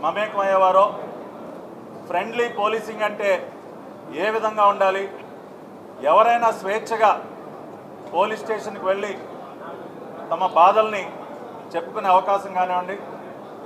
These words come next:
కమిషనర్ గారిని కలవాలంటే కూడా ఎటువంటి బెరుకు లేకుండా,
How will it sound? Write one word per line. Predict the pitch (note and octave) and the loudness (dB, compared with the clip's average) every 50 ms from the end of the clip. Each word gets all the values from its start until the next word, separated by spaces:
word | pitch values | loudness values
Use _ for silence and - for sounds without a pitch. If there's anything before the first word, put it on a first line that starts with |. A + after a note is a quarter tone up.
| - - - - - - - - - - - - - - - D#3 | -14 -14 -14 -14 -14 -14 -14 -14 -14 -14 -14 -14 -14 -6 -2 0
కమిషనర్ | E3 G3 A3+ A3+ - - A#3 A#3 A3+ | 0 0 0 -4 -4 -2 -2 0 2
గారిని | A3 A3+ A3 A3 G#3+ | 4 4 2 2 2
కలవాలంటే | - G3+ G3 G3+ G#3 G#3 G#3 G#3 G#3 G#3 G3+ | 2 4 8 8 10 10 8 6 4 0 0
కూడా | G3 G3+ G3+ G3+ G3 F#3+ - - - - - - - - - - - - - - - - - - C3 | 2 4 6 8 8 6 4 2 -2 -10 -12 -12 -12 -12 -12 -14 -14 -14 -14 -14 -14 -14 -12 -6 -4
ఎటువంటి | D3 E3+ - A3 A#3 A#3+ A3+ A3+ | -4 -4 0 2 2 2 2 0
బెరుకు | - F3+ F#3 G3 G3 G#3+ A3 | 2 4 4 4 4 2 2
లేకుండా, | G#3 G3+ G3 F#3 G3 F#3+ E3+ D3 B2+ | 4 4 2 2 0 0 0 0 -2